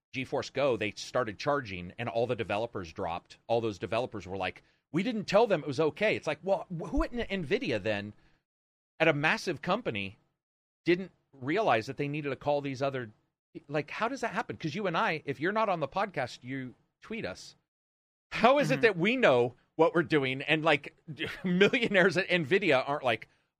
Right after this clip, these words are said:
Speaker 1: "Oh, shit, we gotta tell Activision that we're making this huge change"? Sony doesn't do that. Microsoft doesn't do it. I don't know. It's, uh,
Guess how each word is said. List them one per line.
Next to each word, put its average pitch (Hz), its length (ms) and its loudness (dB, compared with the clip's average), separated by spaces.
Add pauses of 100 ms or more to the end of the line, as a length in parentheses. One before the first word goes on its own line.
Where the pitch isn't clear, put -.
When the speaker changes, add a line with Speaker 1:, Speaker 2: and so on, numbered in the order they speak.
Speaker 1:
"Oh, 269 220 6
shit, - 560 2 (240)
we 277 100 -2
gotta 285 180 2
tell 202 260 2
Activision 127 920 0 (560)
that 190 80 -10
we're 190 80 -6
making 208 260 -4
this 196 180 -6
huge 202 240 -8
change"? 190 400 -8
Sony 202 420 -2
doesn't 110 320 -4
do 98 160 -6
that. 92 260 -2
Microsoft 143 440 -6
doesn't 92 200 -14
do 98 80 -8
it. - 100 -8
I 170 80 6
don't 185 120 2
know. 113 200 -2 (320)
It's, - 240 -12
uh, 156 100 0